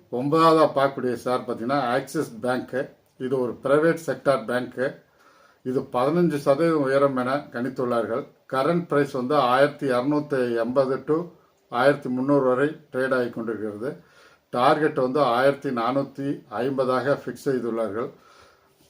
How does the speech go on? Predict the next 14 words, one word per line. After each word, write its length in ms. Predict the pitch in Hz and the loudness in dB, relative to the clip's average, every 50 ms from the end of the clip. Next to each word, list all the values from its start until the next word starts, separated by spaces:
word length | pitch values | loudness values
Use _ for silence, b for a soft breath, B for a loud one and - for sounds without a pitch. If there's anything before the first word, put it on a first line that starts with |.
| b - | b -8
இதனுடைய 340 | 127 123 131 127 123 120 117 107 | -6 -4 -2 -2 -2 -2 -2 -2
மார்க்கெட் 460 | 113 123 135 160 - - 170 - - | 0 0 0 0 0 0 -4 -4 -2
கேபிடலைசேஷன் 720 | - 147 135 123 123 131 127 113 120 123 117 - - 120 117 113 | 0 0 0 0 -2 -4 -6 -6 -6 -6 -6 -6 -6 -8 -6 -4
பார்த்தீங்கன்னா, 440 | 120 120 113 120 110 117 113 120 - - - _ _ _ _ - | -4 -6 -4 -6 -6 -6 -4 -6 -6 -6 -10 _ _ _ _ -14
அஹ், 300 | 147 127 117 117 120 113 110 | -10 -8 -6 -4 -4 -4 -4
மூணு 280 | 113 120 135 151 165 156 | -4 -2 0 0 0 2
லட்சத்தி 420 | 147 143 135 - 135 120 - 165 165 - | 0 0 0 -2 -6 -6 -6 -6 -8 -6
தொண்ணூத்தொன்பதாயிரத்தி 880 | - 135 123 131 147 147 147 151 139 131 127 131 123 123 117 - - 156 | -6 -6 -4 -2 -2 -2 0 -2 -2 0 0 0 0 0 -2 -4 -2 -2
இரநூத்தி 480 | 135 120 117 123 139 135 127 - - 147 147 143 | 0 0 0 -2 -4 -6 -6 -4 -4 -2 -2 0
முப்பத்தி 440 | 123 117 113 - 147 135 139 - 139 | -2 -4 -4 -2 -2 -2 -2 0 0
ஆறு 180 | 127 120 117 107 | 0 0 0 0
கோடி. 260 | 107 113 110 123 143 160 - - | -2 -2 -2 -2 -4 -6 -6 -12
செக்டார் 520 | - - 127 117 - - 165 151 151 151 | -12 -8 -8 -8 -4 0 0 2 2 0
பி 120 | - 147 | -2 -4